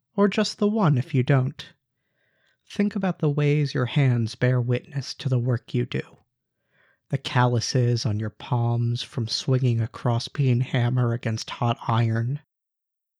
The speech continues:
The slightly deadened pain in your pinkies from typing all day.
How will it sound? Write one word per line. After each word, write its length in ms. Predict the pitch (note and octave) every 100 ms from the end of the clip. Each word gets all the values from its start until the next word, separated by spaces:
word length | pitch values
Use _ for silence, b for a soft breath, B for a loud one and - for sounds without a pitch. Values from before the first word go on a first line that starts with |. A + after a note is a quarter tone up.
| _ -
The 100 | C3
slightly 640 | - - C3+ C#3 - C3
deadened 580 | B2 B2+ A2 A#2+ B2 -
pain 480 | - A#2+ A#2 B2 C#3
in 120 | B2+
your 120 | A2+
pinkies 640 | G#2+ - B2+ C3 C#3 D3 D3
from 200 | - A#2+
typing 460 | - C3+ B2+ C#3+
all 180 | C#3+ C#3
day. 460 | C3+ C#3+ C#3+ C#3+